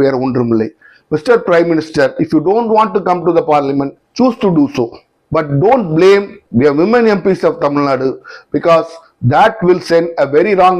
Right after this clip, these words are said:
message to the whole world that the Prime Minister is not safe even in his own parliament. அதாவது உங்களுக்கு வர விருப்பம் இல்லைன்னா வராதீங்க,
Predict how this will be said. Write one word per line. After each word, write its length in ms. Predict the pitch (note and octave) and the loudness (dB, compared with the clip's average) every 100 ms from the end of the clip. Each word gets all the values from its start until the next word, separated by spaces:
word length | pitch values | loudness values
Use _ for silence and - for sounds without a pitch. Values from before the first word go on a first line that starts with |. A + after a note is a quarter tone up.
| E3+ | -2
message 300 | F3 F3+ - | 0 -2 0
to 80 | D#3 | -2
the 60 | D3+ | 0
whole 240 | D#3+ F3+ D#3+ D3+ | 0 2 2 2
world 240 | D3 D3 - - - D#3+ | 2 0 -8 -18 -2 2
that 180 | D#3+ - - _ - | 2 0 -10 _ -6
the 60 | A#2+ D3 | -6 -2
Prime 220 | D3+ F#3 | 0 2
Minister 320 | G3 F#3 G3+ F3+ D#3 | 0 -2 0 0 0
is 80 | D3 D#3 | 0 2
not 220 | F#3 - - | 0 0 0
safe 260 | F3+ F3+ - D#3+ | 0 0 0 0
even 240 | F3+ F3+ F3+ | 2 2 0
in 80 | E3+ D#3+ | 0 -2
his 100 | D#3+ D#3 | 0 0
own 120 | D#3+ D3+ C#3+ | 0 0 0
parliament. 520 | C#3 C3+ B2+ C#3 - _ _ _ _ _ - | 0 0 -2 -2 -6 _ _ _ _ _ -8
அதாவது 320 | B2 D#3+ F#3+ F3+ | -2 0 2 2
உங்களுக்கு 260 | D#3 C3+ D3+ | 2 0 0
வர 100 | F3 | 4
விருப்பம் 280 | F3 E3+ F3 | 2 2 0
இல்லைன்னா 220 | E3 F3 D3+ | 0 0 0
வராதீங்க, 460 | D3 D#3 D3 C#3 | 2 2 2 -2